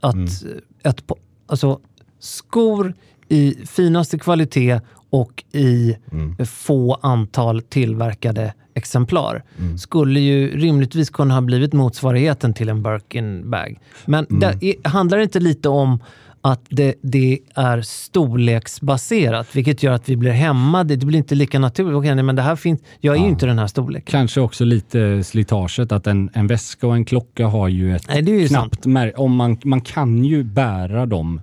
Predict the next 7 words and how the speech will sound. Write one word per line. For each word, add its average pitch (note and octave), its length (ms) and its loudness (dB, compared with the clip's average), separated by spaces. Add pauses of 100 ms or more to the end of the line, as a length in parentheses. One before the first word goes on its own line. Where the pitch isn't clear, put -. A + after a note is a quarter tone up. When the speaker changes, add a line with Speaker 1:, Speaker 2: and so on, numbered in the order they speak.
(100)
Speaker 2:
utan G2 420 -2
att - 340 -6
det F#2+ 180 -4
blir G2 180 0
ett E2 100 -6
upplevt A2+ 560 -2
slitage. - 560 -6